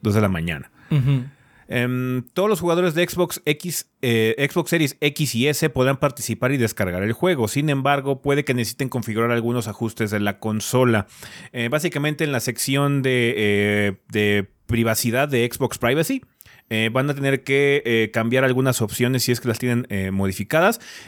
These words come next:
Speaker 1: En la opción que dice unirse a juegos con multijugador deben poder, deben poner permitir. Eh, en la opción que dice poder jugar en títulos con Cross Network deben poner permitir. Eh,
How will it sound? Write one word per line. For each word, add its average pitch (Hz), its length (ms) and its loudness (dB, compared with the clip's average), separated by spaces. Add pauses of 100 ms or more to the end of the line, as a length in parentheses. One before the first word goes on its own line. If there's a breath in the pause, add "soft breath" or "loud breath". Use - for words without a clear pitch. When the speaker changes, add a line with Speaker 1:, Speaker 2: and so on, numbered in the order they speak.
Speaker 1:
En 123 140 0
la 123 60 2
opción 156 220 0
que 156 100 0
dice 156 180 0
unirse 156 260 2
a 156 60 2
juegos 151 240 0
con 120 120 0
multijugador 110 600 0
deben 139 220 2
poder, 107 420 0
deben 131 180 2
poner 117 240 0
permitir. 113 480 0 (400 soft breath)
Eh, 113 680 2
en 113 140 -2
la 110 60 0
opción 127 200 -2
que 135 100 0
dice 127 180 0
poder 127 240 0
jugar 143 420 0
en 117 180 2
títulos 143 420 0
con 107 160 0
Cross 127 280 0
Network 139 460 0
deben 120 200 2
poner 110 380 0
permitir. 117 680 0 (520 loud breath)
Eh, 120 300 2